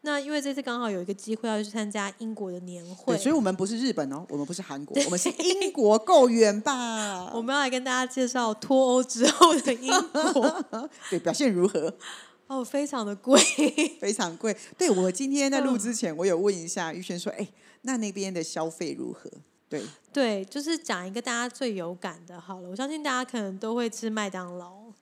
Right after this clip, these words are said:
Speaker 1: 就是麦当劳的
Speaker 2: 对。
Speaker 1: 套餐常是我们在做社会学研究的一个指标。
Speaker 2: 对。
Speaker 1: 那现在一个，那天我记得我们在，在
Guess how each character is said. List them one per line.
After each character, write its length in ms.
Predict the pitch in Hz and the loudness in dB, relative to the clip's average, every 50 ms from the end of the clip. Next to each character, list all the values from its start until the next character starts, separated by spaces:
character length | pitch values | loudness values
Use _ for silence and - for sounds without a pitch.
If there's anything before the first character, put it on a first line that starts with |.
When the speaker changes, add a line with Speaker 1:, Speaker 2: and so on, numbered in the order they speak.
| _ _ _ _ _ | _ _ _ _ _
Speaker 1:
就 140 | - - 233 | -16 -12 -10
是 80 | 247 262 | -6 -4
麦 100 | 285 277 | -2 -2
当 140 | 269 262 | 0 0
劳 140 | 240 214 202 | 0 0 -2
的 60 | 202 | -2
Speaker 2:
对。 280 | - 196 170 160 208 202 - - | -2 -2 0 0 -2 -4 -6 -10
Speaker 1:
套 320 | - - - 277 247 220 | -6 0 2 2 2 2
餐 240 | - - 240 214 214 | 0 -2 -4 -4 -4
常 240 | - 220 196 196 202 | -6 -8 -8 -6 -4
是 100 | 240 254 | -4 -4
我 80 | 220 | -4
们 80 | 190 180 | -4 -6
在 120 | 190 208 | -8 -10
做 180 | 214 - 220 220 | -8 -8 -8 -8
社 180 | - - 233 | -8 -8 -6
会 160 | 220 226 214 202 | -4 -4 -4 -4
学 200 | 196 - 180 175 | -6 -8 -8 -10
研 180 | 170 170 175 | -10 -10 -10
究 100 | 190 202 | -8 -8
的 80 | 196 180 | -8 -8
一 40 | 175 | -8
个 80 | 180 | -10
指 340 | 170 - - - 180 175 165 _ _ | -12 -12 -10 -12 -12 -12 _ _ _
标。 180 | - 175 170 | -20 -14 -10
Speaker 2:
对。 220 | 170 170 160 151 147 - - - - - - - _ _ | -8 -8 -8 -8 -12 -16 -20 -20 -20 -20 -20 -20 _ _
Speaker 1:
那 140 | - 320 311 | -8 -8 -8
现 160 | 302 330 302 | -8 -8 -6
在 240 | 294 294 285 277 262 | -4 -4 -2 -2 -2
一 100 | 240 233 | -2 -4
个， 560 | 220 240 233 226 220 220 214 208 202 196 202 214 233 | -4 -4 -4 -2 -2 -2 -2 -4 -4 -6 -8 -10 -8
那 140 | 254 294 294 | -8 -8 -6
天 140 | - 320 | -6 -6
我 100 | 285 220 | -6 -6
记 140 | 196 240 247 | -8 -10 -12
得 160 | 240 233 208 | -10 -10 -10
我 40 | 190 | -10
们 120 | 180 175 180 | -12 -12 -12
在， 260 | 220 220 220 220 220 220 _ _ | -12 -10 -10 -12 -12 -16 _ _
在 360 | _ - 247 240 226 220 214 | _ -10 -8 -6 -6 -6 -8